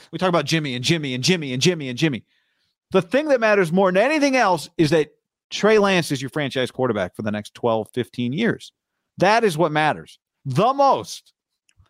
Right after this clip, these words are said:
And you are investing in him when you spend money on Deebo Samuel. And when you trade Deebo Samuel,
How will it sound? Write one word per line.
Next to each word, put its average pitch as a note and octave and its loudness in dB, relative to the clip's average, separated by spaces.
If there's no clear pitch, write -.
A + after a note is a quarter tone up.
And D#3+ 0
you A3 6
are F#3+ 4
investing D#3 0
in D3 0
him C3+ 0
when C3 -2
you D3 4
spend C#3 -2
money B2+ -2
on C#3 -2
Deebo D#3 -6
Samuel. F#3 -10
And C#3+ 0
when D3+ 2
you G#3+ 2
trade G#3+ 0
Deebo B2 2
Samuel, G#2+ -6